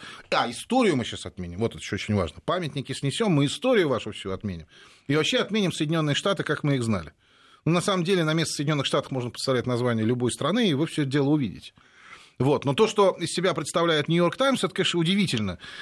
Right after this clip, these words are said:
э, так сказать, письмо, потому что письмо, конечно, такое громогласное. Вот, э, по большому счёту, что с ним будет делать медийная тусовка, не очень понятно. Вот Вайс, в частности, пишет: «Э, правда заключается в том, что любое интеллектуальное любопытство в настоящее время является в газете обузой.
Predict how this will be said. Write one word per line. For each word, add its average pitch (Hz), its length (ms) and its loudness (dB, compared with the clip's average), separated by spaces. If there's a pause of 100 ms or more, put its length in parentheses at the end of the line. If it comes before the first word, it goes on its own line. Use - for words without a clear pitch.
(220)
э, 127 180 2
так 127 100 -2
сказать, - 240 -4
письмо, 233 380 2
потому 160 220 0
что - 100 -8
письмо, 202 340 2
конечно, 165 300 0
такое 180 180 2
громогласное. 139 760 0
Вот, 104 260 -8
э, 113 500 0
по 120 100 -4
большому 147 300 0
счёту, 156 220 -2
что - 180 -2
с - 80 -4
ним 143 140 2
будет 143 180 2
делать 139 340 0 (420)
медийная 160 340 2
тусовка, 160 440 0
не 156 100 0
очень 147 200 -2
понятно. 202 460 0
Вот 143 160 0
Вайс, 190 220 2
в - 40 -8
частности, 165 380 -4
пишет: - 360 -4 (540)
«Э, 131 480 2
правда 202 240 2
заключается 180 640 0
в - 80 -6
том, 285 240 0
что - 160 0
любое 180 320 2
интеллектуальное 156 560 0
любопытство 151 680 0 (240)
в - 40 -2
настоящее 170 480 0
время 143 240 0
является 147 400 0
в 127 40 -6
газете 143 420 0
обузой. 143 580 0